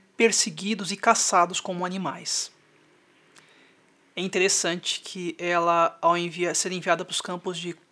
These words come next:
concentração, mesmo em meio a tanto sofrimento, além de tudo isso, ela ainda vê seus parentes serem martirizados. E é justamente no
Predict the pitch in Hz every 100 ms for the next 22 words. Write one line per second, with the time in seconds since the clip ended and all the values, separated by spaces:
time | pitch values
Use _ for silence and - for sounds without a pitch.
0 | _ _ 190 175 190 175 165 - 170 190
1 | 202 _ - - - - _ _ _ _
2 | _ _ _ _ _ _ _ _ 180 190
3 | 185 180 175 175 - 185 202 - 180 180
4 | 202 185 175 202 - - 170 185 - 180
5 | 180 185 170 180 175 185 165 - - 226
6 | 226 220 - 185 170 170 156 - 165 156
7 | 147 143 - - - _ _ _ _ -
8 | - 226 220 254 262 233 254 247 - 247
9 | 240 233 247